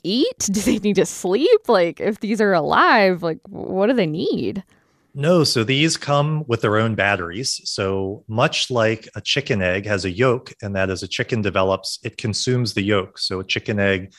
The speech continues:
Speaker 2: does not need energy from the outside. It does not need to be fed. Uh, you can develop a whole baby chick with only what's inside of the egg. Frog stem cells that we use are very similar, except instead of the, the embryo sitting on top of this yolk ball,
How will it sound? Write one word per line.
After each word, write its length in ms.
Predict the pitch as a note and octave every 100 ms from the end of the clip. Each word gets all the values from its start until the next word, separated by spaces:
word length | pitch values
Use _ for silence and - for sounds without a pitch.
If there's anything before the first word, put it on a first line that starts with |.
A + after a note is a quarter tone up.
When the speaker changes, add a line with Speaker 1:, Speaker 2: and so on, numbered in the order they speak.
| _ -
Speaker 2:
does 200 | G2 F2+
not 260 | G#2 A2
need 220 | G#2+ G2+ G2+
energy 360 | F#2+ G2 F#2+
from 180 | F#2+ G2+
the 80 | F2+
outside. 560 | F#2 G#2 - C#3+ C3+ A2
It 80 | -
does 180 | F2+ -
not 160 | F#2+
need 200 | G2 F#2+ -
to 100 | F2
be 140 | E2+
fed. 520 | D#2+ - A#2 A2+ A2 - - - - -
Uh, 180 | G2 F2+
you 140 | F2
can 160 | F#2+ G#2+
develop 500 | G2 F#2 F#2+ G2 - -
a 40 | G2
whole 520 | - A2+ A2 A2+ A2
baby 300 | - F2+ G2
chick 340 | - F3+ F3 - _ _ -
with 140 | G#2
only 260 | G#2 A#2 A2
what's 220 | G#2 -
inside 260 | G2 F#2+ F2+
of 100 | E2
the 100 | F2
egg. 200 | F2 E2+ _ - - - _
Frog 460 | - - C#3+ D3 F3
stem 300 | D3 D3 C#3
cells 320 | C#3 C3 A2+
that 140 | A2 G#2
we 80 | G2+
use 240 | G2 F#2+
are 60 | F#2+
very 180 | G#2
similar, 420 | G2+ - E3 C#3+ F#2+
except 360 | - A#2 -
instead 320 | A2 - -
of 160 | B2+ G2 _ _ _
the, 260 | G#2+ G#2 A#2
the 160 | G#2+ A#2
embryo 380 | A2+ C3 A2+
sitting 340 | G#2 - G#2+ G#2
on 140 | G2
top 340 | - - G#2+ -
of 140 | G2
this 220 | F#2+ -
yolk 340 | G2 G2+ G2+ -
ball, 400 | E2+ F2 C3